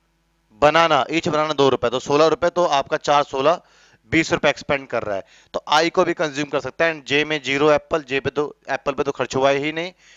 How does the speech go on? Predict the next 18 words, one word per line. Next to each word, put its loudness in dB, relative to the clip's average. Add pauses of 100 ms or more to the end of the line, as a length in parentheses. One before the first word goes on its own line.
(240)
and -4
टेन 0
बनाना, -2 (400)
तो -2
यहाँ -4
पर 2
आप 0
देख -6
सकते -8
हैं -2
कि -8
बीस -4
रुपए -2
आपका 2
कंज्यूमर -2
का -4
क्या -2
हुआ, 4